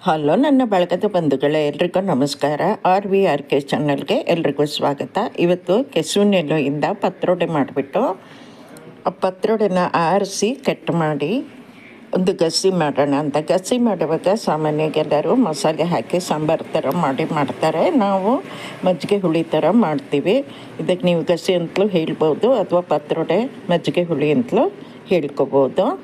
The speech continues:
ಮಧ್ಯಾಹ್ನ ಊಟದೊಟ್ಟಿಗೆ ಮಾಡ್ಬೋದು, ಅಥವಾ ಹಾಗೇನೆ ಸ್ನ್ಯಾಕ್ಸ್ ಥರನೂ ಇದನ್ನ ತಿನ್ಕೋಬೋದು. ಹೇಗೆ ಮಾಡೋದು ಅಂತ ತೋರಿಸ್ತೀನಿ, ನೋಡ್ಕೊಳ್ಳೋಣ ಬನ್ನಿ. ಪ್ರೊಸೀಜರ್ ಸ್ವಲ್ಪ ಲೆಂದಿ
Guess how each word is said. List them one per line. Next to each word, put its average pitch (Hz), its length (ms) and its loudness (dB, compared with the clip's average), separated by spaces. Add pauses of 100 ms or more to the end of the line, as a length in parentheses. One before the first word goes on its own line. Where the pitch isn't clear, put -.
(960)
ಮಧ್ಯಾಹ್ನ 190 340 2
ಊಟದೊಟ್ಟಿಗೆ 175 720 0
ಮಾಡ್ಬೋದು, 151 540 0 (160)
ಅಥವಾ 175 260 0 (140)
ಹಾಗೇನೆ 175 640 0
ಸ್ನ್ಯಾಕ್ಸ್ 143 500 -2
ಥರನೂ 170 420 0
ಇದನ್ನ 185 300 0 (340)
ತಿನ್ಕೋಬೋದು. 151 760 -2 (2000)
ಹೇಗೆ 202 220 2
ಮಾಡೋದು 156 360 0
ಅಂತ 151 220 0 (240)
ತೋರಿಸ್ತೀನಿ, 170 600 0 (100)
ನೋಡ್ಕೊಳ್ಳೋಣ 156 560 0
ಬನ್ನಿ. 147 400 0
ಪ್ರೊಸೀಜರ್ 175 580 0
ಸ್ವಲ್ಪ 160 360 -2
ಲೆಂದಿ 160 420 0